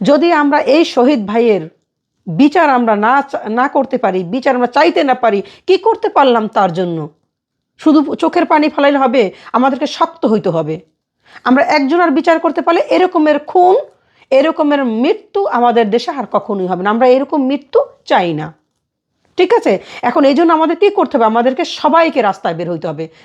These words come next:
যেরকম আপনারা যে, সে যখন মারা গেছে আপনারা বের হয়েছিলেন, ওই রকমের করে কোনো আন্দোলনে ডাক দিলে আপনারা সবাই দাঁড়াবেন। আপনারা কোনো,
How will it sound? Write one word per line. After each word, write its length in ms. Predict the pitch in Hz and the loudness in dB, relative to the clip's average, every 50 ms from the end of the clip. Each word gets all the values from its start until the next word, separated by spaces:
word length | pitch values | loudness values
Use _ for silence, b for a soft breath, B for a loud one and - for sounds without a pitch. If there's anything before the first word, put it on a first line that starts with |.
| b - | b -2
যেরকম 280 | 185 254 277 285 294 | 0 0 2 2 2
আপনারা 300 | 285 269 262 277 262 233 | 0 0 0 0 -2 -2
যে, 120 | 208 220 196 | 0 -2 -2
সে 140 | - 285 254 233 214 | -2 0 0 0 2
যখন 260 | 208 240 226 254 240 | 0 0 2 0 0
মারা 220 | 233 226 247 262 | 2 2 2 2
গেছে 180 | 247 247 247 247 | 2 0 -2 -4
আপনারা 200 | 226 247 233 214 | -6 -8 -4 -2
বের 160 | 196 247 262 | 0 2 2
হয়েছিলেন, 380 | 269 262 254 - 247 262 294 320 B B B B - | 2 0 0 -2 -4 -4 -4 -4 B B B B 0
ওই 120 | 247 262 | 2 2
রকমের 280 | 277 285 277 247 226 220 | 2 0 -2 -4 -6 -6
করে 180 | 220 247 440 466 | -6 -6 -8 -6
কোনো 180 | - 247 226 214 | -4 -2 -2 0
আন্দোলনে 440 | 214 247 269 269 294 294 285 269 | 0 0 0 0 -2 -2 -2 -2
ডাক 160 | 226 247 240 220 220 | 0 0 0 0 -2
দিলে 140 | 277 302 453 B B B B - 226 | -4 -4 -6 B B B B -8 -8
আপনারা 240 | 214 - 226 220 220 | -6 -4 -4 -4 -4
সবাই 320 | - - 202 180 196 190 | -4 -6 -6 -4 -2 -2
দাঁড়াবেন। 320 | 180 185 196 214 247 359 392 | 0 0 0 2 2 0 0
আপনারা 260 | - - - 302 311 | -2 0 0 -2 -2
কোনো, 220 | 311 - 302 359 | 0 2 2 4